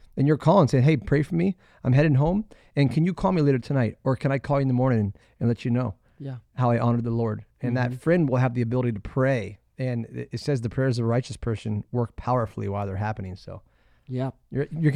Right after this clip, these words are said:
Speaker 1: you're ahead of the game. So it's not that you're the wrong place. It's that you know this place, it has memories, it has, or this device has, you
Speaker 2: Yep.
Speaker 1: associate with failure.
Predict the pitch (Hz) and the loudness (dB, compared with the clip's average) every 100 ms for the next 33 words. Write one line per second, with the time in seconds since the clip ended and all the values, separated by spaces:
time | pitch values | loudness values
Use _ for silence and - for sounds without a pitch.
0 | 165 165 165 185 156 131 110 95 107 147 | 6 8 8 8 8 4 0 -2 -2 -2
1 | - 185 175 165 151 147 135 143 135 127 | 0 2 4 4 4 4 6 6 4 2
2 | - 147 139 110 - - - _ - _ | 2 4 4 0 -6 -14 -20 _ -20 _
3 | _ 113 143 139 139 143 131 123 - 143 | _ -4 0 4 6 6 4 0 -2 0
4 | 131 - 120 123 107 120 123 107 98 110 | 0 -2 -2 -2 0 0 2 0 -2 -6
5 | 104 104 101 - _ - 123 127 - 113 | -6 -6 -8 -14 _ -2 0 0 -2 -4
6 | 117 117 104 - 110 104 117 _ _ 131 | -4 -4 -6 -6 -6 -6 -12 _ _ -2
7 | 120 - 127 - 117 107 - 123 120 104 | -2 0 -2 -2 -10 -12 -8 -6 -4 -6